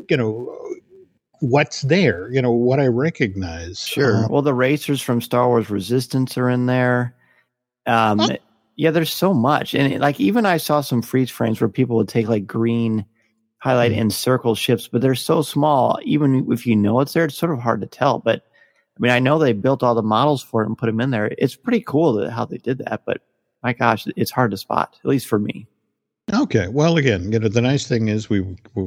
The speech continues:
Speaker 1: all have our hands on, you know, Rise of Skywalker soon, and, you know, the Easter egg hunt will begin.
Speaker 2: It's true, and I don't wanna alarm everyone, but I just noticed last week that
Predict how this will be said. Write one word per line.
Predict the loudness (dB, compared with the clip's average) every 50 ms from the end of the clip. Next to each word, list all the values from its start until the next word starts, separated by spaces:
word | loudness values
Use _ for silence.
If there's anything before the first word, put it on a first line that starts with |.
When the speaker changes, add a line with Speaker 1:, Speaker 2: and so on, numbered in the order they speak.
| -6 -4
Speaker 1:
all | 0 2 2 4 4 2 0 0 -4 -6 _ -16 -16 -8 -4
have | -2 0 0 2 2 2
our | 2 2
hands | 2 2 0 0 2 0
on, | 0 0 0 -2 -2 -4 -2
you | -2 -2 -2
know, | -2 -2
Rise | -2 0 0 0 0 0 0
of | -2 -2
Skywalker | -2 -4 -8 -8 -4 -2 0 2 2 2 0 0 -2 -2 -2
soon, | -2 -2 -2 0 0 -2
and, | -2 -4 -4 -6 -8 -12 -20 -20 -20 -20 -14 -10 -10 -10 -6 -2
you | -2 -2
know, | -2 -2 -2
the | -2 0 0
Easter | 0 0 0 0 0 0 0 2 2 2
egg | 2 2 0
hunt | 0 2 2 2 2 0 -2 0
will | 2 4 4 4 2
begin. | 2 2 0 0 0 0 2 2 2 0 -2 -6 -12 -8 -2 0
Speaker 2:
It's | 0 0 0 -2
true, | -4 -2 -2 0 0 0
and | 0 0 0
I | 0
don't | 0 0 0
wanna | 0 0 0 0
alarm | 2 2 2 2 2 2 2
everyone, | 0 2 2 2 2 2 2
but | 2 0 0
I | 0 0 -2
just | -2 -2 -2 -2 -2
noticed | -2 0 0 0 0 0 0
last | 0 0 0 0 -2 -2
week | 0 0 -2 -2 -2
that | -2 -2 -2